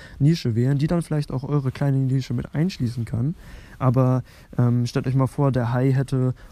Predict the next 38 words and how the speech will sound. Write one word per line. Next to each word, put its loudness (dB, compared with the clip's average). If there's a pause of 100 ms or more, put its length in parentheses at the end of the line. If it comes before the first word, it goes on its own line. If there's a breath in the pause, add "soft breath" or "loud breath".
hundert 4
Teiche, 0
aus -4
denen 2
er -2
immer 0
sein 0
Essen -2
auswählen -2
könnte. -2
Die 2
Wahrscheinlichkeit, 0
dass -4
er 0
bei 0
euch 0
gerade -2
mal 2
vorbeikommt, 0 (360 loud breath)
ist 0 (280 loud breath)
relativ 0
gering, 6
sag 0
ich -4
mal. 0
Auch -2
wenn 2
das 0
vielleicht 0
manchmal 0
passiert 2 (280 loud breath)
und 2
ihr 0 (140)
dann 0
schon 0
kleinere 0
Teile, 0 (220)
ähm, 0